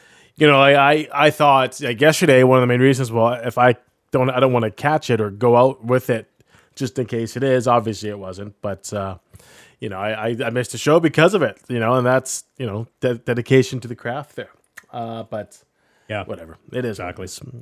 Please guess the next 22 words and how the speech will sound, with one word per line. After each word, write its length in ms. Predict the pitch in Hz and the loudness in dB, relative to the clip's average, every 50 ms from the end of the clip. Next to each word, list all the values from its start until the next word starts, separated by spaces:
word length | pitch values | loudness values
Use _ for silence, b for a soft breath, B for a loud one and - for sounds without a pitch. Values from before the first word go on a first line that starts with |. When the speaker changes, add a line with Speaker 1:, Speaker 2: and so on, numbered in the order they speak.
| 120 _ | -14 _
Speaker 2:
I 100 | 104 104 | -8 -6
Speaker 1:
It's 100 | 117 - | -6 -6
Speaker 2:
don't 20 | - | -8
know. 60 | 120 | -10
Speaker 1:
just, 320 | 101 95 - _ - - _ _ _ _ _ _ 143 - - 117 107 107 | -12 -12 -20 _ -20 -20 _ _ _ _ _ _ -20 -20 -20 -20 -20 -20
it 180 | 110 107 101 95 | -20 -18 -16 -16
is, 240 | 92 92 95 98 | -16 -16 -16 -18
you 80 | 101 92 | -18 -18
know, 140 | 82 80 80 | -20 _ -20
fuck. 320 | _ _ - 87 _ _ _ _ _ | _ _ -20 -20 _ _ _ _ _
Speaker 2:
Sadly, 380 | - - 143 135 135 143 147 147 | -10 -2 0 2 2 2 2 0
we 80 | 139 131 | -2 0
can't 220 | - 139 131 127 | -2 -2 -2 0
do 100 | 123 123 | 0 0
much 220 | 117 120 117 - | 0 0 -2 -4
about 160 | 127 113 113 101 | -4 -4 -4 -4
those 160 | 113 107 - | -4 -8 -8
stupid 320 | - - 123 98 104 90 | -6 -6 -6 -6 -6 -6
people. 400 | _ 120 127 131 - 101 98 98 | _ -4 -4 -2 -4 -8 -8 -6
I 40 | 101 | -8
mean, 160 | 104 107 104 104 | -8 -6 -6 -6
we, 160 | 104 98 | -8 -8